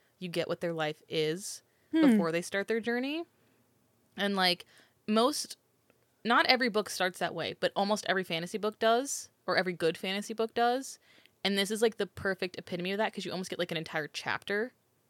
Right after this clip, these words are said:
Speaker 1: of her first, like, a day in her normal life, of her, like, going out and hunting,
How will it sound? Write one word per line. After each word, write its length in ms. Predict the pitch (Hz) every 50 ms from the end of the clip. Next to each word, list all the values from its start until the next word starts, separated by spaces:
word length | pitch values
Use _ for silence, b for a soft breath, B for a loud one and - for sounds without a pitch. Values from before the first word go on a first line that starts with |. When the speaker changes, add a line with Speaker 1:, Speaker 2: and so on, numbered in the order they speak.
| _ _ _ _ - -
Speaker 1:
of 100 | 185 175
her 160 | 180 185 175
first, 580 | - - - 165 156 165 170 - - - - - -
like, 140 | 190 180 -
a 160 | - - 180
day 300 | 170 - - 180 175 170
in 60 | 170 175
her 120 | 175 170
normal 300 | 165 160 156 156 156 147
life, 240 | 139 - - - -
of 140 | - - -
her, 120 | - 160
like, 220 | 160 156 - - -
going 220 | - 170 165 160
out 100 | 160 - -
and 100 | 170 175
hunting, 520 | 160 156 156 - 156 151 151 156 185